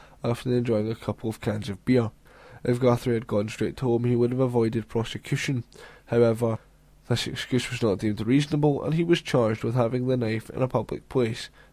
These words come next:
The accused lawyer stated that Guthrie accepted full responsibility and knew it was in the wrong. Sheriff Barry Divers fined Guthrie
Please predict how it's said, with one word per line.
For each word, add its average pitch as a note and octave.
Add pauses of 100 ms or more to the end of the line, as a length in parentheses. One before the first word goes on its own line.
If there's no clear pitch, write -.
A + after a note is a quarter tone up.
The A2+
accused G#2+
lawyer G#2+
stated A2
that G#2
Guthrie G#2+
accepted -
full A2
responsibility A2 (340)
and D3+
knew A#2+
it D2+
was B2
in G2+
the F2
wrong. G2+ (760)
Sheriff G#2+
Barry G2
Divers G2+
fined A#2
Guthrie A#2